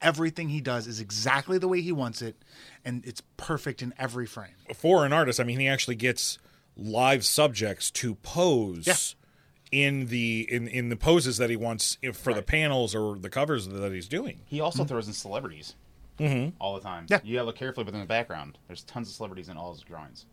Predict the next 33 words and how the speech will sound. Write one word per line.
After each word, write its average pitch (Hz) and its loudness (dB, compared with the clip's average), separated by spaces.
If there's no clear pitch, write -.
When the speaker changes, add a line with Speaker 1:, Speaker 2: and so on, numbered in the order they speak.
Speaker 1:
Mm-hmm. 196 -4
Speaker 2:
I'm 85 -12
Speaker 3:
Or 87 -6
Speaker 2:
sure. 135 -2
Speaker 3:
paintings. 90 -8
Speaker 1:
Marvels. 135 0
Speaker 2:
Marvels 160 8
is 117 0
Speaker 3:
Yeah. 104 -2
Speaker 2:
when 120 4
I, 117 6
w-, 107 -2
when 131 2
I 123 4
first, 123 0
uh, 107 2
started 107 2
noticing 101 -2
Alex 101 -2
Ross. 104 0
B-, 135 -8
first 180 2
of 117 2
all, 117 8
I 120 6
didn't 135 2
think 131 -6
that 107 -4
this 113 0
was 95 -6
a 87 -10
comic 123 -4
book. - -20